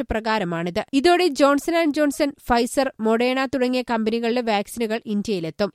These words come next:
യു എസ്, യു കെ, ജപ്പാൻ, യൂറോപ്പ് എന്നിവിടങ്ങളിൽ ഉപയോഗിക്കുന്ന വാക്സിനുകൾക്കും ലോകാരോഗ്യ സംഘടനയുടെ പട്ടികയിലുള്ള വാക്സിനുകൾക്കുമാണ് അനുമതി നൽകുക. ഈ വാക്സിനുകൾ സ്വീകരിക്കുന്ന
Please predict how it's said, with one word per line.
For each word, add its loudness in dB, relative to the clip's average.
യു 2
എസ്, 4
യു 0
കെ, 2
ജപ്പാൻ, 0
യൂറോപ്പ് 0
എന്നിവിടങ്ങളിൽ 0
ഉപയോഗിക്കുന്ന 2
വാക്സിനുകൾക്കും -2
ലോകാരോഗ്യ 6
സംഘടനയുടെ 0
പട്ടികയിലുള്ള 0
വാക്സിനുകൾക്കുമാണ് 0
അനുമതി 0
നൽകുക. -6
ഈ 8
വാക്സിനുകൾ 2
സ്വീകരിക്കുന്ന 0